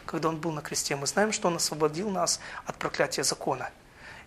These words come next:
И номер четыре, Он освободил нас от власти греха, Он освободил нас от власти дьявола.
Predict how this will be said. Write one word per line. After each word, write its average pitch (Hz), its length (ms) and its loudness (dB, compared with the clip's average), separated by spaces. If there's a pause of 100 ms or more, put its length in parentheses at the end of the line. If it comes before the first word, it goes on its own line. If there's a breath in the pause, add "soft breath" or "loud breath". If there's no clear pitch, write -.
И 190 280 6
номер 226 320 4
четыре, 190 480 4
Он 196 180 2
освободил 170 560 2
нас 175 300 0
от - 160 -4
власти 165 340 0
греха, 147 440 2 (200 loud breath)
Он 165 80 -4
освободил 170 460 0
нас 180 200 -2
от 185 220 -4
власти 170 540 -2
дьявола. 151 560 0